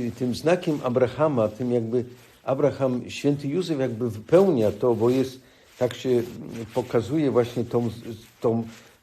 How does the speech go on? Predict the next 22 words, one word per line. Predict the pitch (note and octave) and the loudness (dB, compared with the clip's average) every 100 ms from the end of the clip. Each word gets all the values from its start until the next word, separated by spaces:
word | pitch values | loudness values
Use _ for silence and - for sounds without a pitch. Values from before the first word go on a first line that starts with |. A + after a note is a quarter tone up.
| - | -10
tą | - A2+ | -4 -2
zbieżność | F#2+ C3 G#3 G3+ B2 G#2+ | 2 8 8 8 2 2
właśnie | - B2 A#2 C3 A2 | 4 2 2 -2 -4
św-, | - - B2+ B2 A#2+ | -6 -8 -6 -2 0
Abrahama | A#2+ A#2 A2+ C3 B2+ A#2 | 0 2 2 2 2 2
z | G2+ | 0
Józ-, | A2 - | -4 -6
świętym | - C3 A#2+ A#2+ | -4 -2 -2 -2
Józefem, | A#2 A2+ A2+ - C3 D#3+ - - _ _ _ _ - | -2 2 0 0 -2 -4 -8 -20 _ _ _ _ -2
ale | A#2 B2 | 2 2
w | A#2 - G2 - | 0 -6 -16 -2
tym | D#3+ | 0
dokumencie | D#3+ D3+ C#3 C3 D#3 D#3 C3+ | 2 2 2 2 2 0 -4
soborowym | - B2 A#2 C3+ C3+ C#3 C3+ C3+ - _ - | 0 0 2 2 2 0 -6 -10 -18 _ -4
Maryja | G2+ B2+ D3 D3+ B2+ | -2 0 2 0 -2
prowadzi | - B2 A2+ C3 A2 A#2 A#2 - - - | -2 -4 -2 -4 -4 -8 -10 -12 -20 -8
pielgrzymkę | A#2+ G#2+ G2+ C3+ C3 - | -6 -6 -6 -6 -6 -6
naszej | G#2+ G#2+ - G#2+ | -6 -6 -6 -8
wiary. | F2+ F#2+ D#2+ - - | -4 -2 -2 -6 -12
I | |
tu | F#2+ E3+ | -4 0
jest, | F#3+ E3+ - | 2 0 -2